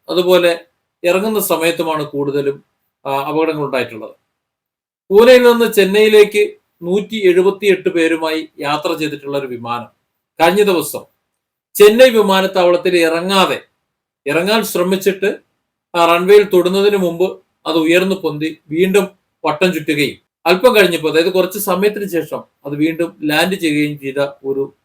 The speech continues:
സംഭവം നമുക്കറിയാം. എയർ ഇന്ത്യയുടെ വിമാനമായിരുന്നു അത്. വലിയ വാർത്തയായതാണ്. കാരണം ലേസർ ബീമുകൾ കോക്പിറ്റിലേക്ക്, അതും നട്ടപ്പാതിരേക്ക് വന്നു എന്നതാണ്. ആ വന്ന സമയത്ത്,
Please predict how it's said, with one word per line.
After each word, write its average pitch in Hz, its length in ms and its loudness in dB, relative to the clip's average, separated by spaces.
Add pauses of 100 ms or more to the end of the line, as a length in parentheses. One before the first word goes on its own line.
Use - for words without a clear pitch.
(140)
സംഭവം 165 340 0
നമുക്കറിയാം. 135 460 -6 (260)
എയർ 147 180 -4
ഇന്ത്യയുടെ 156 280 -2
വിമാനമായിരുന്നു 135 720 -8
അത്. - 140 -20 (100)
വലിയ 202 260 2
വാർത്തയായതാണ്. 202 840 2
കാരണം 190 380 0 (380)
ലേസർ 240 460 4
ബീമുകൾ 185 560 2 (360)
കോക്പിറ്റിലേക്ക്, 233 1000 2
അതും 180 360 -6 (220)
നട്ടപ്പാതിരേക്ക് 175 880 0
വന്നു 170 500 -2
എന്നതാണ്. 120 400 -6
ആ 120 100 -12
വന്ന 151 240 -4
സമയത്ത്, 147 540 -8